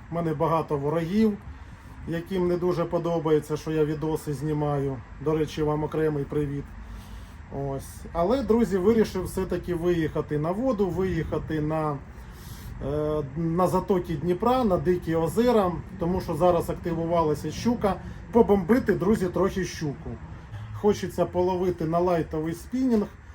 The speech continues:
получити, як кажуть, масу задоволення, навіть там від, як кажуть, там двохсот, трьохсот, півкілограмової щуки. Тому це так, друзі,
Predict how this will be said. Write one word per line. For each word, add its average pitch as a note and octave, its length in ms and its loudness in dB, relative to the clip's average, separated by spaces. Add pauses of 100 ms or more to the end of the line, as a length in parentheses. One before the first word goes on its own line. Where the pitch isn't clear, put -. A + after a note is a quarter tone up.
(260)
получити, F3 600 -2
як D#3 220 -2
кажуть, D3+ 300 0
масу D#3 360 -2
задоволення, F3+ 760 2
навіть D#3+ 380 -2
там D3+ 220 -2
від, C#3+ 160 -2 (500)
як C#3+ 140 -2
кажуть, C#3+ 340 -2
там B2+ 400 -6 (340)
двохсот, D#3 640 4
трьохсот, F3+ 640 4
півкілограмової F3 1160 2
щуки. C#3 460 -10 (480)
Тому G3+ 220 2
це F3+ 140 -2
так, E3+ 280 0
друзі, C3 280 -6